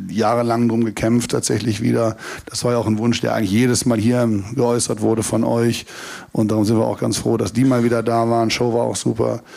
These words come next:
Und, ähm, ja, also wir sind auch für Wünsche und, ähm, Ideen immer sehr dankbar, das kennt ihr.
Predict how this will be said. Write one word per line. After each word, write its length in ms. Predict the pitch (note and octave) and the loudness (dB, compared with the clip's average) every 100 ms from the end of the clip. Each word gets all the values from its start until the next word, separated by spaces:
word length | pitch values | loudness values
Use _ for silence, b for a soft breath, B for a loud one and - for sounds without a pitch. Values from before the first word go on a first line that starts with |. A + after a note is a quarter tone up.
| B B B | B B B
Und, 400 | - G#2+ G#2 - | 0 0 0 -2
ähm, 520 | G#2+ G#2 G#2 G#2+ G#2+ - | 0 0 2 0 -2 -10
ja, 300 | G#2+ B2+ C3 - | -4 -2 -2 -4
also 300 | G#2 G#2+ F#2+ b b b b | -2 -2 -2 b b b b
wir 120 | A#2+ | -2
sind 120 | A#2 A#2+ | 2 0
auch 120 | A2+ | 0
für 320 | - A2+ G#2+ B B B B B B _ _ _ | 0 0 0 B B B B B B _ _ _
Wünsche 800 | F#3 B2+ A2+ A2 - A2 G#2+ C#3+ | -6 0 0 0 2 2 0 -2
und, 400 | A2+ G#2 G2+ A2+ | 0 0 -2 -2
ähm, 420 | G#2 G2 G2 F#2+ - | 0 0 -2 -6 -6
Ideen 440 | A2 A2+ A#2 A2+ | -2 2 2 2
immer 220 | A2+ A2+ | 2 2
sehr 160 | G#2+ G#2+ | 2 0
dankbar, 480 | A#2 C#3+ D#3 C3 B2+ | 0 -2 0 0 0
das 180 | A2+ | -2
kennt 280 | - C3 C3 | -2 -2 0
ihr. 300 | - B2+ A#2+ | 2 2 0